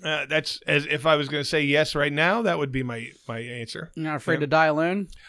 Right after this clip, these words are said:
Speaker 1: Uh, no, because, uh, right now my kids are young.
Speaker 2: Yeah, they're gonna get used to it. Yeah, they'll,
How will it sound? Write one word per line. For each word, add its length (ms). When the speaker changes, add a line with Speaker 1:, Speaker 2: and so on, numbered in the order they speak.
Speaker 1:
Uh, 200
no, 300
because, 380
uh, 380
right 200
now 160
my 120
kids 560
are 160
young. 220
Speaker 2:
Yeah, 200
they're 100
gonna 140
get 80
used 220
to 80
it. 100
Yeah, 260
they'll, 400